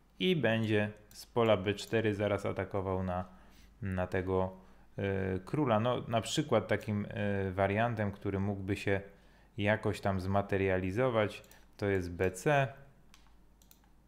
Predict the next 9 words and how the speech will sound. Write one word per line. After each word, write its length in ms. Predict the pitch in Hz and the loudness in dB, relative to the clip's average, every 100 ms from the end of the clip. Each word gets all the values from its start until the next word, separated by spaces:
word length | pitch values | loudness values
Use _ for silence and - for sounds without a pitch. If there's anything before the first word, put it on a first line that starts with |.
| - - - - - - _ | -20 -20 -20 -20 -20 -20 _
Goniec 500 | 101 101 120 110 95 - | -8 -2 0 2 0 -4
C 200 | - 92 | -6 -6
trzy, 320 | - - 151 | -4 -2 0
teraz 360 | 117 107 98 | 4 4 2
wieża 380 | 98 123 113 101 | 2 2 4 2
broni 400 | 92 107 120 107 | 2 2 2 0
pola 280 | 101 98 95 | 0 2 2
B 200 | 90 95 | 0 -4
cztery, 440 | - - 147 123 | -4 -2 0 0